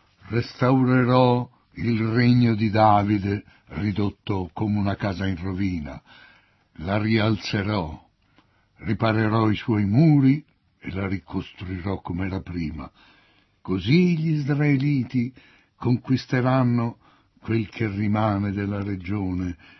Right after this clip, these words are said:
di Edom e di tutte le nazioni che una volta mi appartenevano."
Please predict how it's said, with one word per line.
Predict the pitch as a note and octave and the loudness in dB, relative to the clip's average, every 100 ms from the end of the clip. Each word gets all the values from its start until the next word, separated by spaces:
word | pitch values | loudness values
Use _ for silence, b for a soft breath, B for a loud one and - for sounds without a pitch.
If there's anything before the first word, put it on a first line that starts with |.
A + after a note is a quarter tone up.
| b b _ | b b _
di | - F#2+ | -6 -2
Edom | G2 F#2+ D#2+ E2 C#2+ C2+ C2 - _ | 0 -2 -4 -8 -10 -10 -12 -16 _
e | - E2 | -12 -8
di | F#2+ - | -6 -2
tutte | G#3+ - - D#3+ | -2 -2 -6 -6
le | C#3 | -4
nazioni | C3+ B2 - C#3 C3 B2 A#2+ b b b b | -4 -6 -6 -4 -2 -4 -6 b b b b
che | - - | -14 -6
una | G2+ G2 | -4 -4
volta | G2+ G2+ F2+ G#2 | -4 -4 -6 -6
mi | G2 | -4
appartenevano." | F#2+ - G2+ F2+ G#2+ F#2 F#2 - B1 - - | -6 -6 -10 -10 -10 -8 -8 -10 -14 -20 -20